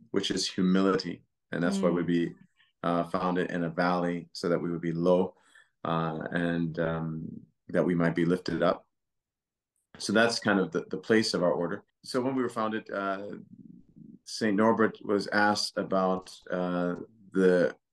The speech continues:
Speaker 1: clothing, you know, because it is customary, especially at the time we were established, that members of a religious order would have the same garb, because that kind of comes from the whole idea of us having everything in common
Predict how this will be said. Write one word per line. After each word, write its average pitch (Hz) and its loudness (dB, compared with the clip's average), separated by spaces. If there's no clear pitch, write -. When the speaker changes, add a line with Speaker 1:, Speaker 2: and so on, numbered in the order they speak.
Speaker 1:
clothing, 98 2
you 92 -4
know, 90 -2
because 90 0
it 90 -2
is 98 2
customary, 87 0
especially - -4
at - -2
the 85 -6
time 101 0
we 87 0
were 80 -2
established, 95 0
that 90 0
members 98 2
of 90 -2
a 87 -4
religious 90 -2
order 92 0
would 90 0
have 90 -4
the 92 -6
same 90 -2
garb, 95 4
because 92 -2
that 95 -2
kind 110 4
of 98 -2
comes 101 2
from 92 -2
the 87 2
whole 90 4
idea 92 4
of 87 0
us 90 0
having 92 0
everything 92 0
in 80 -2
common 92 0